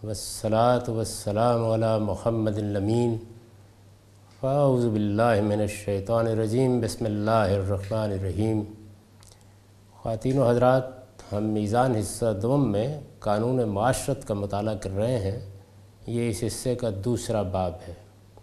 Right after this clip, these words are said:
طلاق کے حق پر بحث ہو رہی تھی اور بات یہاں تک پہنچ گئی تھی کہ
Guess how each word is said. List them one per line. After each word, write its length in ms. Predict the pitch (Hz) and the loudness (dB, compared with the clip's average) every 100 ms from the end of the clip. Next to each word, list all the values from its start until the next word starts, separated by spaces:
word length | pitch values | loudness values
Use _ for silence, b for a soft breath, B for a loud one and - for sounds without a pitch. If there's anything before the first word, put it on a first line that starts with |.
| - - - - - - - - - - - - - | -20 -20 -20 -20 -20 -20 -20 -20 -20 -20 -20 -20 -10
طلاق 680 | 117 117 131 151 - - - | -4 2 2 2 -2 -12 -2
کے 140 | 139 95 - | -2 -2 -4
حق 240 | - - | -6 -4
پر 200 | - 110 151 - - - - - - - - - | -2 -2 -4 -14 -20 -20 -20 -20 -20 -20 -20 -12
بحث 440 | 101 107 110 - 98 | -4 -2 -2 -4 -2
ہو 120 | 107 | 0
رہی 220 | 127 123 | 0 -2
تھی 280 | - 95 - - - - - - - - - - - b b b b - - - - - - | -4 -8 -8 -14 -20 -20 -20 -20 -20 -20 -20 -20 -20 b b b b -20 -20 -20 -20 -20 -14
اور 160 | 123 | -10
بات 380 | 110 120 147 143 | 0 2 4 4
یہاں 200 | 139 143 | 2 2
تک 280 | 160 170 - | 2 0 0
پہنچ 280 | 127 135 135 | 0 0 2
گئی 200 | 127 117 | 0 0
تھی 300 | - 113 135 | -2 -2 -2
کہ 420 | - 117 110 | -2 0 2